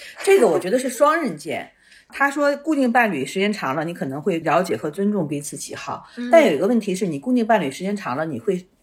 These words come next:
Speaker 1: 你会失去新鲜感。
Speaker 2: 我会脱敏。
Speaker 1: 对，脱敏、失去新鲜感、没有激情，这个是毫无疑问的。我们抛开道德约束来讲，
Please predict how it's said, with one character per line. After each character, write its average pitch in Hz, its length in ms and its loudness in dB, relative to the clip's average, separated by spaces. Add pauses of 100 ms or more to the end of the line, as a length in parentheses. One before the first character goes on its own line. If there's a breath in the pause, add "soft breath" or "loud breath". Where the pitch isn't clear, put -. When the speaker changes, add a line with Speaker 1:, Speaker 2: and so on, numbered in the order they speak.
(340)
Speaker 1:
你 175 100 -2
会 277 160 2
失 330 160 0
去 311 100 2
新 - 220 2
鲜 311 180 6
感。 370 200 6
Speaker 2:
我 - 0 -
会 330 100 2
脱 226 80 0
敏。 190 200 -10 (280)
Speaker 1:
对， 196 300 6
脱 294 160 2
敏、 214 260 0
失 254 160 -6
去 240 100 -2
新 247 160 -2
鲜 254 200 0
感、 170 160 2
没 175 80 -2
有 214 100 2
激 233 220 -4
情， 123 280 -8 (220 loud breath)
这 330 140 0
个 247 80 4
是 233 80 -4
毫 180 180 2
无 208 80 4
疑 180 100 0
问 180 200 0
的。 139 100 -2 (160 loud breath)
我 180 100 -4
们 277 140 2
抛 381 180 4
开 370 200 -2
道 339 180 6
德 214 160 2
约 233 180 4
束 233 120 2
来 185 160 6
讲， - 400 -2